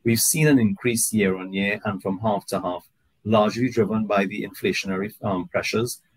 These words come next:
that everyone is experiencing, but also we have increased resourcing in order to prepare for the growth that we are anticipating to happen in the short to medium term. We've chosen to include the net cash from operating activities here, and we've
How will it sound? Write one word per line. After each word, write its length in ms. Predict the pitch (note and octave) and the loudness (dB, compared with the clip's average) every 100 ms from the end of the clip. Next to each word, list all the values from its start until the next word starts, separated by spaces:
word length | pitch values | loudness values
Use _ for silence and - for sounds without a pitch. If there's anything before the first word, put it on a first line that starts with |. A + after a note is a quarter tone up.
| _ _ | _ _
that 100 | F#2+ | -2
everyone 360 | F#2 G#2 G#2 G2 | 0 0 0 0
is 80 | |
experiencing, 760 | G2+ F2+ A2 F#2 F2+ A2+ B2 B2+ A2 | 0 -2 0 0 0 -2 -4 -4 -4
but 80 | |
also 460 | A2 G#2 F#2+ - A#2+ | 0 2 2 2 2
we 240 | - G#2+ | 2 0
have 240 | G2 G#2 G2+ _ | 0 -2 -4 _
increased 540 | G#2+ G2 - C3 A#2 | -4 -4 -2 -2 0
resourcing 600 | A#2 G#2 F#2+ E2+ G2 F#2+ - _ _ - | 0 0 -2 -4 -4 -4 -6 _ _ -2
in 100 | A2 | 2
order 160 | F#2+ F#2 | 2 0
to 120 | - | -2
prepare 420 | A#2 G2 A2 G#2 | -2 -2 2 0
for 140 | - G2 | 0 -4
the 100 | F#2+ | -4
growth 380 | G#2+ G2 - - | -2 -4 -4 -6
that 180 | G#2+ G2+ | -4 -2
we 140 | G2+ | 0
are 100 | F#2 | -2
anticipating 720 | F2+ F2+ - D#2 F2+ - F#2+ - | -2 -6 -10 -6 -6 -4 -8 -4
to 80 | |
happen 400 | G2 F2 F#2 F#2 - _ _ | -6 -6 -8 -12 -14 _ _
in 80 | G2+ | -2
the 60 | |
short 300 | F2+ - G2+ | 0 0 0
to 100 | - | 0
medium 320 | F#2+ D#2+ - - | -2 -2 -8 -10
term. 320 | E2+ - - _ _ _ _ _ _ _ _ _ _ _ _ _ _ _ _ _ _ | -10 -10 -16 _ _ _ _ _ _ _ _ _ _ _ _ _ _ _ _ _ _
We've 140 | A#2 A2+ | -4 0
chosen 320 | D#3 A#2+ D#3 | 4 4 2
to 140 | - D#3 | 0 -2
include 280 | C#3 C#3+ | 0 2
the 40 | B2+ | 4
net 300 | A#2 A#2+ - | 4 0 -2
cash 300 | - A#2+ - | -2 -2 0
from 140 | B2 | -2
operating 440 | G2+ G2+ F#2 A2 G#2+ | -2 0 -2 2 0
activities 580 | - G2 F2+ G2 G2 | 0 -4 -4 -6 -6
here, 260 | G#2 F2+ F2+ | 0 0 0
and 100 | G2+ | -2
we've 120 | G2 | -2